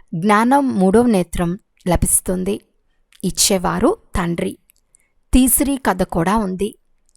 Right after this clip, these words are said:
వీటి అర్థంనంతా తండ్రే కూర్చుని తెలియచేస్తారు. కథలను వినిపించే వారికేమీ తెలియదు. అమర్ కథ కూడా వినిపిస్తారు. అమర్నాథ్ యాత్రకు దూర దూరాలకు వెళ్తారు.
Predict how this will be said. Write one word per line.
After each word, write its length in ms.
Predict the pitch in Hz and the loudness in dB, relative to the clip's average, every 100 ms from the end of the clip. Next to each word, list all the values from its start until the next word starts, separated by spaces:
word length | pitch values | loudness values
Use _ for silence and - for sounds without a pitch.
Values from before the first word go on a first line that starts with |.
| _ - | _ -4
వీటి 360 | 170 226 226 190 | 0 0 0 -2
అర్థంనంతా 840 | 165 - 214 214 180 190 220 180 _ _ _ - | -4 0 0 2 -2 -2 -2 -2 _ _ _ 0
తండ్రే 360 | 180 202 240 | 0 4 2
కూర్చుని 580 | 240 175 - - 330 466 - | 2 -2 0 0 0 -4 -2
తెలియచేస్తారు. 880 | 196 170 175 185 180 - 180 208 - _ _ _ _ - - | -2 0 -2 -2 -2 -2 -4 -6 -8 _ _ _ _ -16 0
కథలను 420 | 214 214 277 285 | 2 2 0 0
వినిపించే 540 | 226 202 - 226 - 220 | 0 -2 -2 -2 0 0
వారికేమీ 680 | 190 175 185 190 208 240 | 2 0 -2 0 4 4
తెలియదు. 520 | 240 185 180 180 208 - _ _ _ _ _ _ | 4 -2 -2 -4 -6 -10 _ _ _ _ _ _
అమర్ 260 | 190 214 247 - | 2 4 2 0
కథ 180 | 196 202 | 0 0
కూడా 360 | - 180 262 - - | 0 0 0 -2 -4
వినిపిస్తారు. 680 | 220 185 180 - - 180 196 - _ _ _ _ _ _ _ | -4 0 -2 -2 -4 -6 -6 -10 _ _ _ _ _ _ _
అమర్నాథ్ 640 | 202 226 247 247 240 202 | 2 4 2 4 2 2
యాత్రకు 680 | 180 170 - 208 - 180 190 _ _ - | 0 -2 -2 -2 0 -2 -2 _ _ -10
దూర 320 | 170 233 269 254 | -2 0 2 2
దూరాలకు 600 | 190 190 190 165 160 247 | 2 0 0 -2 -2 0
వెళ్తారు. 500 | 220 170 180 175 | 0 0 -6 -6